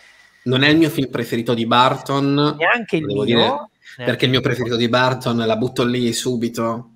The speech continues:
Speaker 1: superiore a tutti, di, di dieci spanne, anche se secondo me rispetto ad altri film di registi che hanno tentato di fare qualcosa di simile e che ritengo essere tecnicamente più bravi, ma per me, come l'ha fatto Barton, non, non avrebbe potuto farlo nessun altro.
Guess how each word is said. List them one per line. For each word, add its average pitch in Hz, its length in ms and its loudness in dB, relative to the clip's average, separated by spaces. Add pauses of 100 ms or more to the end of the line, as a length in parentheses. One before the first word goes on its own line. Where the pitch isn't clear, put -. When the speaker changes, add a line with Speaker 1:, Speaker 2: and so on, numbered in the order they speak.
Speaker 1:
superiore 120 440 -4
a 120 140 -2
tutti, 123 400 -8
di, 165 260 -2
di 147 140 -4
dieci 220 240 2
spanne, 208 400 2
anche 151 240 -2
se 139 100 -2
secondo 139 380 -2
me 170 260 0 (260)
rispetto 151 400 -2
ad 135 80 2
altri 190 340 2
film 185 480 4
di 147 120 0
registi 143 460 0
che 135 160 0
hanno 139 520 2 (460)
tentato 170 840 4
di 113 120 -4
fare 117 220 -2
qualcosa 127 400 -2
di 131 100 -4
simile 170 340 4
e - 160 -2
che - 360 -6
ritengo 151 640 2
essere 147 280 0
tecnicamente 139 640 0
più 156 160 -4
bravi, 165 420 4
ma 127 160 -2
per 120 220 -6
me, 131 360 -2 (200)
come 127 200 -4
l'ha 120 100 -2
fatto 120 300 -6
Barton, 113 440 -6
non, 98 220 -12 (340)
non 113 120 -20
avrebbe 120 280 -8
potuto 117 220 -18
farlo 117 220 -8
nessun 120 260 -6
altro. - 380 -12